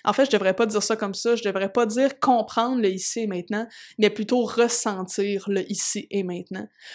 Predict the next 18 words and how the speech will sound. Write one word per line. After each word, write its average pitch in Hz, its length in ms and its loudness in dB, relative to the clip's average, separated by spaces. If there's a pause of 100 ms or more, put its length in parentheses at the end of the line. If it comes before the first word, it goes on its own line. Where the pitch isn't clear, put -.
(140)
Parce 214 140 -2
que 262 60 4
si 370 160 4
je 311 100 -2
vous 254 100 2
en 190 120 4
parle 262 220 4
comme 208 160 2
ça, 254 120 0
puis 233 80 -6
je - 80 -8
vous 202 80 -2
dis « 208 140 -4
soyez 214 240 2
dans 247 60 2
le 214 60 2
moment 202 200 -2
présent, 214 400 0